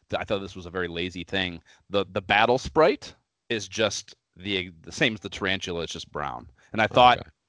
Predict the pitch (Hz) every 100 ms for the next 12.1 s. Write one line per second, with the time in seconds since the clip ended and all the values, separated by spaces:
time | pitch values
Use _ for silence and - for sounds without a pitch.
0 | _ 120 120 214 196 - 160 170 - 147
1 | 139 135 - 120 113 _ 117 - - 113
2 | 107 95 101 90 87 85 - _ - -
3 | 120 117 - - 120 110 107 123 113 -
4 | 127 - 101 98 101 104 107 110 - _
5 | _ - 92 92 - 98 92 107 101 92
6 | 92 101 113 _ _ - 87 85 85 82
7 | - 90 87 87 - 90 87 - 90 92
8 | 101 92 82 85 82 95 107 120 - _
9 | - 147 135 - 139 123 - 120 120 110
10 | 104 98 87 - 95 90 85 80 78 78
11 | - 87 - 80 76 78 - 76 76 78